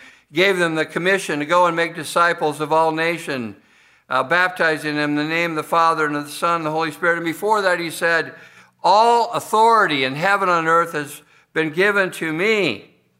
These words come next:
All authority. Go and make disciples.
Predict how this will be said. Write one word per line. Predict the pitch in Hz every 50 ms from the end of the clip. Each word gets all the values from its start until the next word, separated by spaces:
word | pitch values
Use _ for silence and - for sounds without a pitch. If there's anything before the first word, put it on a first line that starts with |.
| _ _ _ _ _ _ _ _ -
All | 185 196 226 254
authority. | 226 - - 190 175 160 143 123 104 95 90 - - _ _ _ _ _ _ _ _ _ _ _ _ _ _ _ _ _ _ _ _ _ _ _ _ -
Go | 151 147 151
and | 151 139
make | 135 135 131 123 -
disciples. | 120 110 - - 123 107 101 95 - - _ _ - - -